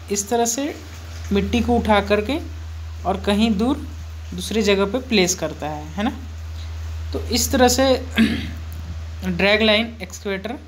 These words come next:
का यूज़ होता है। Drag line excavator का main काम है कि अर्थ का excavation करना, मतलब digging process के लिए, जैसे foundation बनाना होता है, उसके लिए हम लोग इसका drag line का यूज़ करते हैं।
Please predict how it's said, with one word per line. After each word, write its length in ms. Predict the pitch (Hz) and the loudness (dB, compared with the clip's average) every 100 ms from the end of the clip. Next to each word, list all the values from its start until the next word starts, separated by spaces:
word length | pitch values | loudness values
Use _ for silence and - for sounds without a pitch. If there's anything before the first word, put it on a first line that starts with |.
| - - - - - - - - - - | -18 -18 -16 -14 -14 -14 -14 -14 -12 2
का 60 | 202 | 6
यूज़ 320 | 196 185 175 | 6 4 2
होता 280 | 175 165 175 | 0 0 0
है। 120 | 170 | 2
Drag 200 | 190 214 | 4 6
line 280 | 233 240 226 185 | 6 4 -2 -10
excavator 500 | - - 214 220 233 | -10 -4 -4 -2 0
का 100 | 226 | 2
main 260 | 220 233 | 2 0
काम 260 | 226 214 214 | 0 2 2
है 120 | 226 | 2
कि 140 | 240 233 175 - - - - | 0 -4 -4 -8 -12 -12 0
अर्थ 340 | 190 220 - - | 4 4 0 4
का 100 | 233 | 6
excavation 720 | 226 190 - - 214 202 254 | 6 -2 -6 -4 -2 0 -2
करना, 380 | 240 208 220 302 - - - - - - | -2 -2 -2 -4 -8 -12 -12 -12 -12 -2
मतलब 400 | 214 262 285 185 | 4 6 6 6
digging 360 | 180 226 262 262 | 6 6 6 4
process 480 | 220 202 190 185 175 | 4 4 4 0 0
के 100 | 190 | 0
लिए, 100 | 190 | 2
जैसे 200 | 190 196 | 0 -2
foundation 580 | - 196 202 208 226 214 | 2 2 4 2 2 2
बनाना 320 | 208 202 220 | 4 4 4
होता 340 | 202 190 196 | 4 4 4
है, 200 | 180 196 - - - - - - - - - - - - - - | 4 0 -4 -14 -14 -14 -14 -14 -14 -14 -14 -14 -12 -10 -10 -4
उसके 240 | - - 247 | 0 4 6
लिए 220 | 226 214 | 8 6
हम 160 | 185 190 | 4 2
लोग 160 | 220 | 2
इसका 280 | 196 - 214 | 2 0 -2
drag 400 | 208 170 170 165 | -2 0 2 2
line 200 | 156 151 | -2 -4
का 100 | 175 | -4
यूज़ 320 | 185 147 - | -4 -4 -6
करते 280 | 113 - - | -10 -10 -8
हैं। 200 | 151 | -8